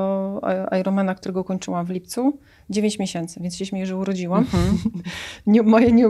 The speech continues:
Speaker 1: moje baby. E, tak, i to było dziewięć miesięcy, natomiast jak mówię, to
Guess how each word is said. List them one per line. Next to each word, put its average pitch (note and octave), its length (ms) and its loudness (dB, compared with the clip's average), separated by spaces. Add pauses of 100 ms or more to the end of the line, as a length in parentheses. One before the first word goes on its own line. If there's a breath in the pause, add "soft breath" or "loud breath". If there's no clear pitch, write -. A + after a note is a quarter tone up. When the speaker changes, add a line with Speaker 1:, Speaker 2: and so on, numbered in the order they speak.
(200)
Speaker 1:
moje G#3 320 4
baby. G3 380 6 (640 loud breath)
E, F#3 840 4
tak, D#3+ 280 0
i F#3+ 160 -6
to A#3 160 0
było G#3+ 400 2
dziewięć G3 360 -2
miesięcy, B3 600 2
natomiast A3+ 440 2
jak A3 120 -2
mówię, G#3+ 200 0
to A3+ 280 2